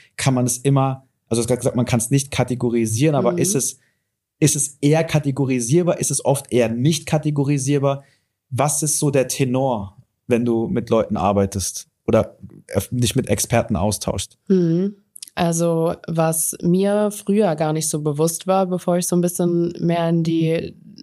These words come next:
Speaker 2: Thematik reingegangen ist, äh, bin, ist, dass vor allem so Binge-Eating häufig auch so Traumafolge ist.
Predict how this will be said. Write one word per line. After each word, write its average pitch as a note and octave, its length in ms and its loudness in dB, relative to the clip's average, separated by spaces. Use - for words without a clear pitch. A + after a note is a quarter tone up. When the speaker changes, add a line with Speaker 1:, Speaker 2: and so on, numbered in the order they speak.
Speaker 2:
Thematik E3 420 0
reingegangen E3+ 640 -2
ist, - 420 -2
äh, D#3+ 200 2
bin, E3+ 300 2
ist, - 300 -4
dass D#3 320 -2
vor - 180 -4
allem D#3+ 160 0
so D3+ 140 0
Binge-Eating G3 800 0
häufig F3 340 0
auch D#3+ 100 -2
so E3 140 -4
Traumafolge D3 960 -2
ist. D3 500 -4